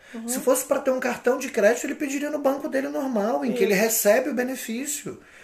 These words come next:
Speaker 2: Ele não quer um cartão de crédito consignado pra nada. E às vezes o,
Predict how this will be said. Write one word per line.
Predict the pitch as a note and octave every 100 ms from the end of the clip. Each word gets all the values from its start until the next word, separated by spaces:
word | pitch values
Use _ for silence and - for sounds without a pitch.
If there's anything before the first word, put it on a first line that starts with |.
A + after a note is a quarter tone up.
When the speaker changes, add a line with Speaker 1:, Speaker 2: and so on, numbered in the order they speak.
| - -
Speaker 2:
Ele | F3
não | A3+ C#4
quer | A#3 B3+
um | D4+
cartão | A3+ - G#3 G#3+
de | F#3+
crédito | F#3+ F#3+ G#3+ -
consignado | - G#3 C#4 - - A3+ A3 F#3 G#3 E3+ D3
pra | C#3+ C3+
nada. | A#2 F2+ F2+ - - - - - - -
E | F3
às | B3+ B3+
vezes | B3+
o, | D#4